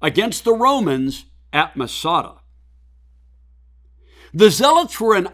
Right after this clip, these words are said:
ideology that was emerging during the young life of Simon the Zealot.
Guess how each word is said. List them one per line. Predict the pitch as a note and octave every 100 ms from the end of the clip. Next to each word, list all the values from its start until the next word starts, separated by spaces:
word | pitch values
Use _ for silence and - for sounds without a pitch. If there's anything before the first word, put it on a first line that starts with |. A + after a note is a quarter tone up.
| G3
ideology | A3 B3 B3 A3 A3+ G#3 E3 C#3 E3+
that | F3 G3+
was | E3 -
emerging | - F3 E3+ G3 C4+ D#4+ D4 A3+ C3+ B2+ C3 D3+ - _ -
during | D#3 A#3 A#3 F#3
the | E3
young | D3 E3+ A#3 C#4+
life | C#4 A#3+ F3 D3+ D#3+ - _
of | D#3 D3
Simon | - F#3 F3+ F3+ F3+
the | F3+
Zealot. | C#3+ E3+ C#3+